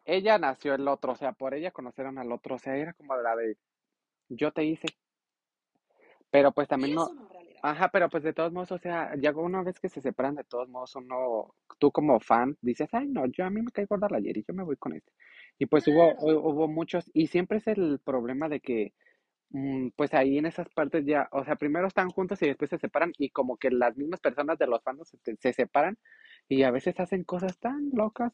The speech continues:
Speaker 1: por simplemente ser fan.
Speaker 2: Y, y realmente a veces estas personas, estos influencers, llamémoslos así, no se dan cuenta de lo que están haciendo sus, sus
Speaker 1: Sí.
Speaker 2: fandoms, o sea, no saben toda la putimierda que están tirando a la otra persona.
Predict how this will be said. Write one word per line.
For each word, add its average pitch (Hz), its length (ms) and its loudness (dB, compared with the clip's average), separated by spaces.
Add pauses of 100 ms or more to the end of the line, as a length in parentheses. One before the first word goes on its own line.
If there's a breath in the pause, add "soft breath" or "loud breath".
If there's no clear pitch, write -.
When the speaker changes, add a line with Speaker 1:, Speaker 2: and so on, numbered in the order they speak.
Speaker 1:
por 135 280 4
simplemente 175 540 -4
ser 160 380 0
fan. 170 260 0 (600)
Speaker 2:
Y, 262 200 -18
y 269 180 -14
realmente 294 480 -18
a 311 60 -20
veces 302 340 -20
estas - 240 -20
personas, 220 380 -20
estos 262 200 -20
influencers, 220 480 -20
llamémoslos 214 460 -20
así, 214 220 -20 (600)
no 254 140 -10
se 427 160 -14
dan 440 180 -20
cuenta 427 280 -20
de 349 80 -20
lo 262 100 -16
que 254 80 -20
están 269 160 -20
haciendo 330 320 -16
sus, 220 120 -20
sus - 120 -20
Speaker 1:
Sí. 160 220 4
Speaker 2:
fandoms, 262 400 -12
o 220 60 -14
sea, 277 100 -10 (180)
no 349 120 -18
saben 370 420 -18 (140)
toda - 180 -16
la - 180 -14 (340)
putimierda 262 760 -12
que 285 60 -12
están 269 220 -14
tirando 254 380 -14 (760)
a 220 80 -16
la - 600 -8
otra 494 300 -20 (100)
persona. 330 380 -14